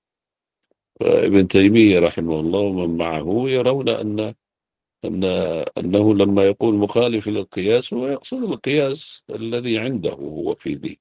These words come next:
وليس القياس ال-، الحقيقي في الشريعة وفي نفس الأمر. "وحيث علمنا أن النص بخلاف قياس علمنا قطعًا أنه قياس فاسد،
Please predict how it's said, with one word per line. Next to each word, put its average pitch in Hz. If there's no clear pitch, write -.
وليس 104
القياس 90
ال-، 71
الحقيقي -
في -
الشريعة 78
وفي 73
نفس -
الأمر. -
"وحيث 127
علمنا 123
أن 117
النص 107
بخلاف 101
قياس 104
علمنا 101
قطعًا 110
أنه 90
قياس 87
فاسد، 95